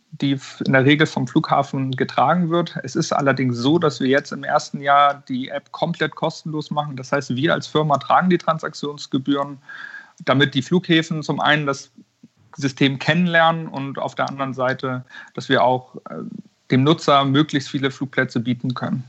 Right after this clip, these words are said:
Im nächsten Jahr wird es dann so sein, dass die Transaktionsgebühren, äh, auf dem, ähm, Flughafen geschlagen werden.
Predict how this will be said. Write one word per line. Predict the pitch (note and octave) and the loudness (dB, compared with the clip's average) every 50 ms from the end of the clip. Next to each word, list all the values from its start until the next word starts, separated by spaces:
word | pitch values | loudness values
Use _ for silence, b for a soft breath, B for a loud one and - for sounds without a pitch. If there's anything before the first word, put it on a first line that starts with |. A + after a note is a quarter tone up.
| - - - | -12 -8 -2
Im | C#3+ C#3 | 4 6
nächsten | C3+ D3 E3+ D#3+ - E3 | 6 6 6 4 4 4
Jahr | D#3 D3+ D3 C#3+ | 4 4 4 2
wird | D3+ D3 | 0 0
es | D3+ C#3 | -2 -4
dann | - C#3 C3+ C3 | -4 -4 -4 -4
so | B2 C3+ C#3 | -6 -6 -6
sein, | C#3 C#3+ C3+ B2 | -4 -4 -6 -6
dass | A2+ - - | -8 -8 -8
die | C3+ B2 | -10 -6
Transaktionsgebühren, | - - C3 B2+ - B2 - - C#3 D3 D#3 - - D3+ C3+ C#3 C#3 C#3 C3+ C3+ C3 B B B B B B B B B B | -4 -6 -6 -6 -8 -10 -8 -6 -6 -6 -6 -4 -2 -2 0 2 2 2 2 0 -4 B B B B B B B B B B
äh, | - C3 | 0 4
auf | C3 C3 B2+ B2+ - - C3 D#3 D#3 - - | 4 4 4 4 4 2 2 2 2 -2 -4
dem, | - C3+ B2+ - - - - - D3 | -6 -6 -6 -8 -12 -18 -14 -12 -10
ähm, | C3+ C3 C3 B2+ | -8 -8 -8 0
Flughafen | - G#3 G3+ G3 G3 F#3+ F#3+ F#3+ G3 F3 | 0 0 2 4 4 2 2 2 0 0
geschlagen | E3+ D#3+ - - D3+ D3 D3+ D3+ D#3 D3+ D3 C#3 | 0 -2 -2 -2 -2 0 0 0 -2 -6 -6 -6
werden. | D3 C#3+ C#3+ C#3 C#3 C#3 C#3+ C3+ | -4 -4 -4 -6 -8 -12 -16 -18